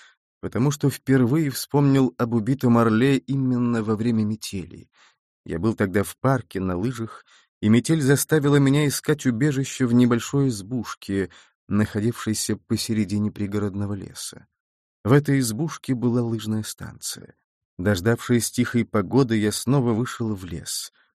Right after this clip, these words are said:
Лыжи глубоко погружались в мягкий, только что нападавший снег. Через некоторое время ударил мороз, и все небо мгновенно покраснело. "Будет ветер", подумал я, но пока что стояла тишина.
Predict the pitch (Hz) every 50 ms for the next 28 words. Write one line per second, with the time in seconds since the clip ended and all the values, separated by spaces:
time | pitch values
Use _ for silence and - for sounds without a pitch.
0 | _ _ - 101 107 135 143 131 127 131 117 104 117 123 117 117 107 - 147 143
1 | - 131 120 131 127 110 120 143 139 127 127 117 - - - 98 101 101 120 139
2 | 131 - - - - 110 110 _ - 143 131 - - 123 117 - - - - 117
3 | 113 110 110 104 _ - 113 107 98 104 - - - 107 104 - - - 92 85
4 | 67 - - - - _ _ _ _ _ _ _ _ _ _ _ - - 123 107
5 | 110 98 95 104 117 117 - 110 - 110 107 107 104 98 123 123 120 117 110 107
6 | 101 120 117 110 104 101 101 98 95 90 95 131 135 - - - - - - -
7 | - _ _ - 107 107 - - - 147 139 135 147 160 151 143 143 139 127 113
8 | 123 127 127 127 139 151 135 131 131 127 - - 135 - - 123 127 - - -
9 | 104 104 92 76 69 67 55 - _ _ _ _ _ _ _ _ _ _ _ _
10 | _ _ - 98 101 110 107 117 113 - 101 104 110 92 - - 87 85 - 98
11 | 92 87 95 90 92 90 87 82 78 80 - - - _ _ _ _ _ _ _
12 | _ _ _ _ _ _ - 92 107 131 131 - 131 127 - - 139 131 - -
13 | - 131 120 - - - 120 110 104 117 107 110 107 - - 107 - - - 87
14 | 80 76 - -